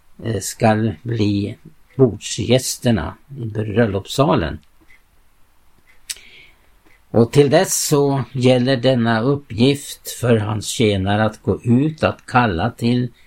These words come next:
denna bröllopsmåltid, att gå ut på gator och gränder, att nödga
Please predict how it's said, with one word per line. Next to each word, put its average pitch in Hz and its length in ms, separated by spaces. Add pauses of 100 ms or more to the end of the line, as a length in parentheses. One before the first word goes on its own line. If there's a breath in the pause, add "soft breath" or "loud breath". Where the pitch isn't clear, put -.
(500 soft breath)
denna 101 520 (320)
bröllopsmåltid, 113 1200 (1300)
att - 160
gå 120 140
ut 110 220
på 107 60
gator 101 440
och 95 80
gränder, 110 560 (300 loud breath)
att - 220
nödga 101 640